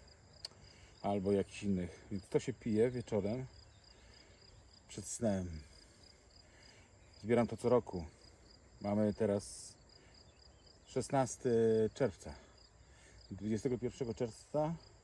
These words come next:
czy też dwudziestego trzeciego, w każdym razie w tych okolicach jest najkrótsza noc i jest to noc kupały świętego Jana i wtedy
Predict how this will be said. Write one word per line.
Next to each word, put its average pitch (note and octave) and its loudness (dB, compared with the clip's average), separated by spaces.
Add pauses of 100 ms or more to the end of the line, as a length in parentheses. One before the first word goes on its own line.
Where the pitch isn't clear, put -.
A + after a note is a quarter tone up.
(840)
czy A2 -10
też G#2 -2
dwudziestego A2 -6
trzeciego, A#2+ -4
w - -12
każdym A2+ -2
razie G2+ -2
w - -16
tych G#2 -4
okolicach A#2+ -2
jest A2 -10
najkrótsza G2 -4
noc C#3 -6 (1000)
i G2+ 2
jest G2 -2
to G2+ -4
noc F#2+ -4
kupały B2+ -2
świętego F#2 -6
Jana A2+ -4
i A2 -6
wtedy A2+ -2